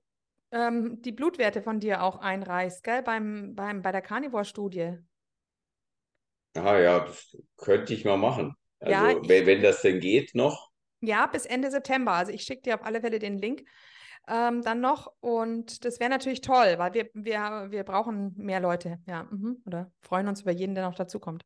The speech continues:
Speaker 2: Ah ja, gerne. Ja, das kann ich machen. Also das, das könnte ich machen.
Speaker 1: Das wäre super, ja. Aber alleine natürlich deine, äh, deine Geschichte mit dem, ähm, Typ eins Diabetes, das ist natürlich schon mal,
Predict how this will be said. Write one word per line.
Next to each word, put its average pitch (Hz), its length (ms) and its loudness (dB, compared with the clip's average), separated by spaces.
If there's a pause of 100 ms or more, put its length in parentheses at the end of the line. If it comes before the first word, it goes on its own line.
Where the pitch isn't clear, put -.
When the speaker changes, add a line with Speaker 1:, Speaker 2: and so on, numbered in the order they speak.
(600)
Speaker 2:
Ah 92 140 2
ja, 90 260 0 (340)
gerne. 78 400 -4 (300)
Ja, 101 220 10
das 98 220 2
kann 92 120 8
ich 92 140 4
machen. 76 300 0
Also 78 200 2
das, 85 220 0
das 90 240 4
könnte 82 240 2
ich 71 80 -12
machen. 76 240 -2 (880)
Speaker 1:
Das - 80 -20
wäre 202 140 -4
super, 196 320 -6
ja. 170 260 -4
Aber 202 380 4 (240)
alleine 220 420 2
natürlich 220 380 -2
deine, 190 340 -6
äh, 190 160 -8
deine 185 220 -6
Geschichte 208 340 -6
mit 190 100 -4
dem, 175 380 -8
ähm, 175 440 -2 (360)
Typ - 180 -8
eins 196 220 -2
Diabetes, 185 440 -2
das 180 120 -8
ist 185 120 -8
natürlich 175 340 -4
schon 180 120 -6
mal, 165 360 -6